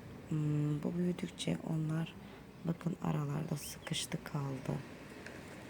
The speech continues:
Bakacağız. Ee, biraz daha hava serinlemesi lazım. Ee, yağmur yağıyor, serinliyor. İki gün, e, sonra bir daha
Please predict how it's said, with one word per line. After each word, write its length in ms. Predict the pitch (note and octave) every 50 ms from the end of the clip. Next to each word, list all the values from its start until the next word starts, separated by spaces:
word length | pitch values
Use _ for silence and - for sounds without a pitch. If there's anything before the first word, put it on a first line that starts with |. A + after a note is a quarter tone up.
| - - - - -
Bakacağız. 800 | - - - - E3 E3+ - D#3+ D#3 D3+ C#3+ - - - - - - - - - - - - -
Ee, 300 | - - - D2 C#2+ D2 C#2+ D2
biraz 300 | E2+ D#2+ D#2 D2 - -
daha 140 | D3 C#3
hava 220 | C#3 D2 C#3+ D3 D3
serinlemesi 840 | - - - D#3+ D3 C#3+ C#3 D3 C#3+ C#3+ C#3 C#3 C#3 - - - D3
lazım. 340 | D3 C3+ C3 C3 B2+ C3 - - - - - - - - - - - - - - - - - - - - - - -
Ee, 40 | - D3 C#3 C#3 C#3+ C#3+ C#3+
yağmur 360 | D3+ D#3+ D#3+ E3 F3 F3 F3+
yağıyor, 380 | F3+ D#3+ C#3+ C#3 C#3 C3 C3+
serinliyor. 680 | - - - - F3 D#3+ D#3+ D3 D3 C#3+ C#3+ D3 D#3+ E3 - - -
İki 200 | - - - E3
gün, 240 | D3 D#3 D#3+ D#3+ D#3 - - - - - - - - - - - - - - - - - - -
e, 120 | D3 C#3+
sonra 460 | C#3 - - E3+ D#3+ D3+ D3 D#3+ D#3
bir 100 | D3 C#3+
daha 180 | - D#3+ E3